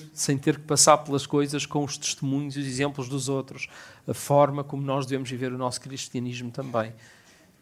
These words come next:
para não pormos em causa coisas, os tesouros eternos que é onde nós devemos estar a acumular e não estarmos a investir a nossa vida toda por todas as coisas que irão passar, que muitas vezes,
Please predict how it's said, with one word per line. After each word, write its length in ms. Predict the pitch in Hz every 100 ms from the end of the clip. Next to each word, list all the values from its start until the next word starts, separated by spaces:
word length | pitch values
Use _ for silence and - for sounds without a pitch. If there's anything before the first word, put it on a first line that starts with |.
| -
para 120 | 135
não 440 | 147 151 147 143 160 -
pormos 320 | 151 147 147
em 140 | 156 156
causa 680 | - 131 135 123 107 113 117 - - - -
coisas, 420 | 139 131 139 127
os 140 | 185 -
tesouros 520 | 143 117 180 165 135
eternos 520 | 147 147 147 147 135
que 100 | -
é 60 | 135
onde 120 | 135
nós 180 | 135 120
devemos 200 | 139 131
estar 160 | - 139
a 60 |
acumular 640 | 131 131 123 117 123 123 - - - - - -
e 80 | 127
não 100 | 135
estarmos 360 | 139 147 135
a 60 | 139
investir 340 | 143 - 151 139
a 40 |
nossa 320 | 143 139 147
vida 480 | 117 135 131 131 127 - -
toda 400 | - 131 123 131 - _ - - - -
por 120 | - 123
todas 340 | 151 143 131
as 100 | 131
coisas 340 | - 135 143 -
que 140 | 151
irão 140 | 139 143
passar, 440 | 151 - 117 110 - - - - - - -
que 80 | -
muitas 320 | 139 135 143
vezes, 580 | 120 139 135 120 - -